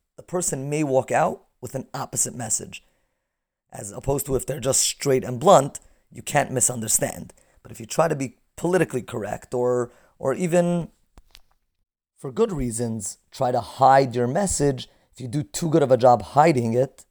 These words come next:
the person may walk out with the opposite message. So the opposite, the opposing power of Kedusha can only exist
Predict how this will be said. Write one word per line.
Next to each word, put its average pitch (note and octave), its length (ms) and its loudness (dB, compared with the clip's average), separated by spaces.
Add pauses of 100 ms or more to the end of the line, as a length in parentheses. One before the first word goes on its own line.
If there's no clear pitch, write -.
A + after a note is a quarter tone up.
the A2 80 -18
person C3 340 -8
may A#2+ 140 -2
walk A#2 260 -4
out A#2 160 -4
with - 100 -16
the A2+ 220 -8
opposite - 480 -6
message. - 520 -10 (720)
So - 320 -12 (520)
the B2 180 -14 (100)
opposite, - 840 -2 (120)
the B2 140 -8
opposing E3+ 640 6
power B2+ 440 -2
of - 100 -10
Kedusha - 340 -2
can A#2+ 140 -4
only C#3 220 2
exist D3 380 6